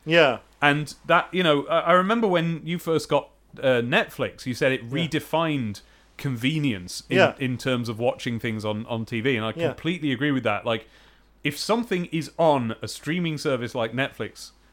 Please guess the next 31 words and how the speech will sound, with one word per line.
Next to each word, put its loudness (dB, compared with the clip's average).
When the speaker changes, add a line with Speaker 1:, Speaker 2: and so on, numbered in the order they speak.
Speaker 2:
that 2
I, 2
that 0
I 2
have, -2
Speaker 1:
Yeah. 2
Speaker 2:
I 4
would -2
never 0
want 0
to, -8
you -4
know, -10
pirate 6
Speaker 1:
Why 10
Speaker 2:
that 2
Speaker 1:
would 6
Speaker 2:
thing. -6
Speaker 1:
you? -6
Speaker 2:
All 8
Speaker 1:
Yeah. 8
Speaker 2:
the 2
effort 0
to -4
Speaker 1:
Yeah. 6
Speaker 2:
go 8
to, -4
to -4
all 4
of 4
that 4